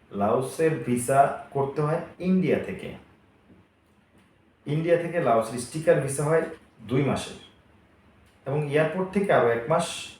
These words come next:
বাড়ায় দেওয়া হয় মেয়াদ। তো লাওসের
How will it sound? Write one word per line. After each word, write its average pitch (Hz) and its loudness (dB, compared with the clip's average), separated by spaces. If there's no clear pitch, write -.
বাড়ায় 117 2
দেওয়া 92 -2
হয় 92 -10
মেয়াদ। 107 -4
তো 101 -8
লাওসের 135 4